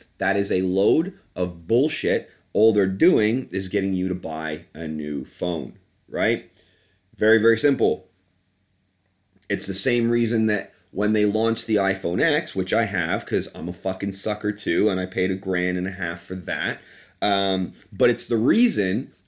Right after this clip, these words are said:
that they have the sixty-four gig model and they have the two hundred fifty-six gig model. Now, on other phones, they would do thirty-two, sixty-four, and one twenty-eight gig space, right? Memory.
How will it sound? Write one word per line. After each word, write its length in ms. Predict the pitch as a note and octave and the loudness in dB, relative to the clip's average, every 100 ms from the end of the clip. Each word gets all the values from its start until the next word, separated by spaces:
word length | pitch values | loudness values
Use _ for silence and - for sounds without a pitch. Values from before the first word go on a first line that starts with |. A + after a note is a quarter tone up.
| _ | _
that 420 | A2 G#2 G2 - _ | 0 0 -2 -8 _
they 100 | A2 | -4
have 300 | G2+ G2 F2 | -2 -4 -4
the 80 | F2 | -6
sixty-four 680 | - - - - B2 A#2+ A#2+ | -2 -2 -2 -4 -2 0 0
gig 260 | A#2+ A2+ | 2 0
model 560 | A2 A2 A#2 D3 A#3 - _ _ _ _ _ _ _ _ _ _ _ _ _ _ _ _ _ _ _ _ _ _ | 0 -2 0 0 0 -8 _ _ _ _ _ _ _ _ _ _ _ _ _ _ _ _ _ _ _ _ _ _
and 160 | F#2+ F#2+ | -4 -2
they 80 | |
have 200 | F#2+ F2+ | -2 -4
the 80 | F2+ | -6
two 220 | F2 F#2 | -4 -4
hundred 300 | F2+ E2+ E2 | -2 -4 -6
fifty-six 600 | - A2+ - F#2+ - E2 | -2 0 0 -4 -4 -6
gig 280 | - D#2+ D2+ | -4 -6 -6
model. 380 | D2 B1+ G#1+ - _ _ _ _ _ _ _ | -8 -10 -12 -14 _ _ _ _ _ _ _
Now, 260 | F#2 F2+ F2 | -2 0 0
on 200 | F2 E2+ | -2 -2
other 240 | A#2 F3 | -2 -2
phones, 540 | - G2+ F#2+ G#2+ A2+ F#2+ | -2 -2 0 0 -2 -2
they 120 | F2+ | -2
would 220 | F2 F2+ | 0 -6
do 520 | F2 F2 E2+ E2 F2 - _ _ _ _ _ _ _ _ _ _ _ _ _ _ _ | -4 -2 -2 -2 -6 -12 _ _ _ _ _ _ _ _ _ _ _ _ _ _ _
thirty-two, 800 | - A2 G#2 G2+ - G2+ G2 F#2+ | -2 2 4 2 0 2 2 0
sixty-four, 800 | - G2+ - F#2+ - F#2+ F#2 | 0 -4 -4 -8 -2 2 2
and 220 | F2+ E2+ E2 | 0 -4 -4
one 180 | E2 | -6
twenty-eight 580 | E2 - E2+ G#2 C#3+ F#2+ | -6 -6 -2 0 0 0
gig 240 | G2 D#2 C#2+ | -4 -4 -4
space, 640 | - - D#2 C2 - - | -8 -6 -6 -4 -10 -14
right? 320 | - E2+ B2 - | -8 -2 -2 -2
Memory. 520 | F#2 E2+ D2 B1 | -2 -2 -6 -10